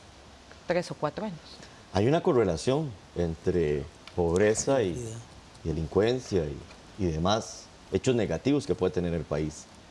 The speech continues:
Speaker 2: Eh, en lo particular considero que hay este distanciamiento, hay como una especie de islas institucionales,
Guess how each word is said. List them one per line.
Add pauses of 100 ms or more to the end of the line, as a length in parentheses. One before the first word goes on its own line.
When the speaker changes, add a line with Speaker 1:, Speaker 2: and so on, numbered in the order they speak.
(320)
Speaker 2:
Eh, (560)
en
lo
particular
considero
que (1040)
hay
este
distanciamiento, (380)
hay
como
una
especie
de
islas
institucionales,